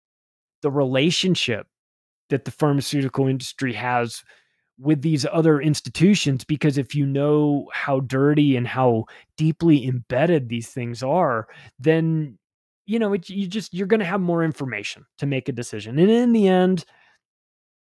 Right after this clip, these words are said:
you know, it's none of my business what somebody does with their health or with their kids' health. I mean, I have my thoughts on it and I have my opinions, but I just hope that they are making a decision with as much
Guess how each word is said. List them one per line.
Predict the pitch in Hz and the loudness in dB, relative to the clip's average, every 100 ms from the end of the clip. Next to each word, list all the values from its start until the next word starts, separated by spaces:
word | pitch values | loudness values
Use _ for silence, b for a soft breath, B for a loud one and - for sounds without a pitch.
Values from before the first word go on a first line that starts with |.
| _ _ _ _ _ _ _ | _ _ _ _ _ _ _
you | 185 196 | -2 0
know, | 147 143 | 0 -2
it's | 170 143 180 | -4 -4 -2
none | 202 | 0
of | 214 | 2
my | 160 151 | 4 2
business | 135 143 131 139 - | 2 0 0 -4 -4
what | 131 - | -6 -2
somebody | 143 135 131 120 | 0 0 0 -2
does | 127 123 117 123 | -2 -2 -4 -6
with | 123 120 | -4 -4
their | 120 120 120 117 | -2 0 0 -2
health | - 160 165 165 - | -4 2 2 2 0
or | 123 120 | -6 -4
with | 123 113 | -8 -6
their | 120 | -6
kids' | 104 - 151 139 | -6 -2 -2 -2
health. | - 139 139 - | -2 2 2 0
I | 127 | -2
mean, | 127 | -2
I | 123 | -2
have | 120 135 120 | -2 -2 -2
my | 117 | -2
thoughts | - 156 139 - | 0 0 0 -2
on | 139 | -4
it | 127 | -4
and | 113 | -4
I | |
have | 123 | -6
my | 127 120 | -4 -4
opinions, | 117 151 135 | -2 -2 -2
but | - - B B B _ _ | -2 -6 B B B _ _
I | 165 190 | -2 0
just | 196 208 - | 0 0 0
hope | 185 196 135 - - b b b b _ 135 | 2 2 0 -6 -20 b b b b _ -6
that | 147 151 | -6 0
they | 151 151 | 2 4
are | 143 139 139 127 - | 6 4 2 -2 -6
making | 143 151 180 160 | -2 0 0 0
a | |
decision | 139 131 - 147 127 135 127 123 123 - | -2 -4 -2 0 0 -2 -2 -4 -6 -12
with | 131 120 135 127 | -20 -6 -2 0
as | 131 135 | 0 0
much | 131 131 - | 0 0 -4